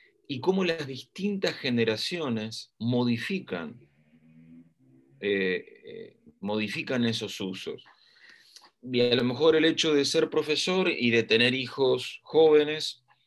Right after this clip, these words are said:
también me ha puesto, me ha obligado a esta gimnasia interpretativa. Por ejemplo, esa dureza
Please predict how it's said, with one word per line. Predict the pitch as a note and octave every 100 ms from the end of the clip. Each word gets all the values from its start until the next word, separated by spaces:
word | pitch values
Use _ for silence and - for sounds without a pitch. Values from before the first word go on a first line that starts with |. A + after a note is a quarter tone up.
| _ _
también | A2+ C3 F3+ E3
me | A#2+
ha | A2
puesto, | B2+ A#2+ - C3 B2 - _
me | A2+
ha | C3+
obligado | C#3 B2 D#3 D#3+ B2+
a |
esta | B2 A#2+
gimnasia | A#2+ - A2 C#3 C3+ - B2
interpretativa. | B2 A#2 G#2 G#2 G2 G2 G#2+ G2+ F#2 _ _ _ - - - - _ _ _ - -
Por | A#2
ejemplo, | A#2 D3+ D3+ B2+
esa | C3 E3 C#3
dureza | A#2+ B2+ F3 F3+ D#3 C#3+ C#3+ -